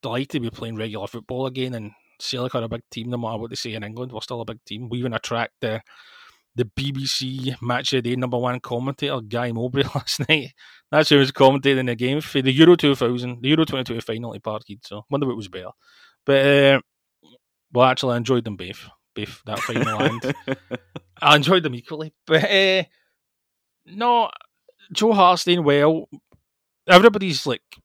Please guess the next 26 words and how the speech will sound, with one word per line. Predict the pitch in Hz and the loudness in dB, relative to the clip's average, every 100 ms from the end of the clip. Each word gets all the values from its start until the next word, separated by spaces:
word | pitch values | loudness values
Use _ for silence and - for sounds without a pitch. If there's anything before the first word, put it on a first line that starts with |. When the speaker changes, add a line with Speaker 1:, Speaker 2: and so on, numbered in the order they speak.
| _ _ _ _ | _ _ _ _
Speaker 1:
doing | 139 139 | 0 2
well. | 127 127 143 | 2 2 2
There's | 151 131 | 2 0
still | - 175 | 4 4
a | 175 | 4
couple | 151 147 120 | 2 0 -2
of | |
slight | - - 123 | -2 -2 -2
issues | 110 147 120 | -2 -4 -4
we'll | |
just | 117 113 | -6 -8
briefly | 98 113 143 | -10 -8 -6
talk | 156 147 | -4 -4
about. | - 147 - | -4 -8 -6
Starfelt | - - 151 160 - 180 170 - | -6 2 4 4 2 2 2 -2
had | 135 127 | -6 -4
a, | 113 110 - _ _ _ _ _ _ _ _ - | -6 -8 -14 _ _ _ _ _ _ _ _ -16
a | |
very, | 113 151 156 156 | 2 6 6 6
very | 135 123 127 127 | 2 0 0 0
dodgy | 123 123 123 | 0 -2 -2
first | 113 - | -6 -6
half, | 107 110 135 | -10 -8 -6
I | 131 | -6
thought. | 143 135 | -4 -6
He | 135 | -8